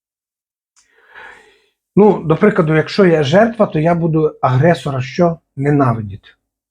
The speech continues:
Мені буде не подобатися те, що робить агресор зі мною чи з моїми близькими рідними. Повторю ще раз,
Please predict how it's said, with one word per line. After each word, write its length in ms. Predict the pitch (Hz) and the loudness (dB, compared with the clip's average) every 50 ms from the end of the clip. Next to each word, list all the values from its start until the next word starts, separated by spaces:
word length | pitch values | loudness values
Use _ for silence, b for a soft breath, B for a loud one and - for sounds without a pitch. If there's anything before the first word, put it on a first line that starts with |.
| _ _ | _ _
Мені 260 | 147 147 156 165 190 | 2 4 6 6 6
буде 260 | 175 175 180 165 175 | 6 4 4 4 4
не 120 | 170 175 170 | 4 2 0
подобатися 720 | - 180 165 170 196 175 151 143 123 139 131 127 - 143 | 0 -2 2 2 2 2 0 -4 -4 -6 -8 -8 -8 -10
те, 180 | 127 - 196 202 | -4 -2 -2 -2
що 260 | - - - 160 147 | -4 -8 -8 -4 -2
робить 320 | 151 156 156 156 147 127 | -2 -2 -2 -6 -8 -8
агресор 520 | - - 131 131 156 147 131 - 135 127 123 | -8 -8 -4 -2 -2 -2 -2 -2 -4 -4 -2
зі 140 | 117 131 | -2 -2
мною 260 | 135 143 160 180 175 - | -2 -2 0 -2 -2 -2
чи 120 | - 139 | -2 -4
з 80 | 123 123 | -4 0
моїми 320 | 135 151 151 147 139 135 | 2 2 2 2 2 2
близькими 520 | 127 131 143 135 127 - - 127 127 135 | 0 0 0 -2 -4 -4 -2 0 2 4
рідними. 420 | 135 139 135 120 117 113 107 107 101 _ _ _ _ _ _ _ _ _ _ b b b b b b b b _ | 4 4 2 2 -2 -6 -10 -14 -18 _ _ _ _ _ _ _ _ _ _ b b b b b b b b _
Повторю 520 | - 175 - - - 220 233 226 190 160 | 0 0 0 2 2 4 4 4 4 2
ще 320 | 131 - - - 185 165 139 | -2 -6 -2 0 0 0 0
раз, 340 | 120 120 117 - - _ | -2 -8 -12 -16 -20 _